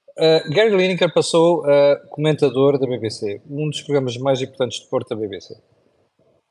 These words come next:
Quando o senhor Rishi Sunak anunciou <clears throat> a decisão de deportar quem não chegasse ao Re-, quem chegasse ao Reino Unido sem um pedido de asilo devidamente formulado,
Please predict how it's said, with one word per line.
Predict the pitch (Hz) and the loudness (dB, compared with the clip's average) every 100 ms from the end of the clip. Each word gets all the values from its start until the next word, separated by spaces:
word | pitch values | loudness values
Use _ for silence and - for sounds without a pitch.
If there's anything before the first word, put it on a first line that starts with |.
| _ _ - | _ _ -6
Quando | 185 185 | -2 -2
o | |
senhor | 196 269 247 | -2 0 0
Rishi | 208 - 160 | 0 -2 -6
Sunak | 151 107 87 _ _ _ - - | -6 -10 -12 _ _ _ -20 -6
anunciou | 160 170 - 123 90 _ _ _ _ _ - | -2 0 -2 -6 -6 _ _ _ _ _ -8
<clears throat> | 156 147 120 _ _ _ _ | -6 -6 -10 _ _ _ _
a | 160 | -2
decisão | 180 - 170 151 214 | 0 0 -2 0 0
de | 175 170 151 - | 2 2 0 -2
deportar | 127 127 220 - 175 - 143 95 82 _ _ _ _ _ _ _ _ _ _ - | -8 -2 -2 0 -2 2 0 0 -6 _ _ _ _ _ _ _ _ _ _ -2
quem | 180 | 0
não | 196 220 | 2 2
chegasse | - 175 196 - | 0 2 0 2
ao | 143 | 2
Re-, | 139 143 | 2 2
quem | 170 | 0
chegasse | 156 185 160 | 2 0 2
ao | 156 | 2
Reino | 139 143 | 2 2
Unido | 131 131 113 | 0 -6 -8
sem | - 143 127 - | -4 -2 -2 -8
um | 139 | -8
pedido | - 156 139 | -4 -4 -2
de | 135 | -2
asilo | 120 131 113 110 - | -2 -2 -4 -8 -14
devidamente | 117 135 143 127 123 - | -8 -4 -2 -2 -6 -8
formulado, | 117 110 101 92 127 | -8 -6 -6 -6 -12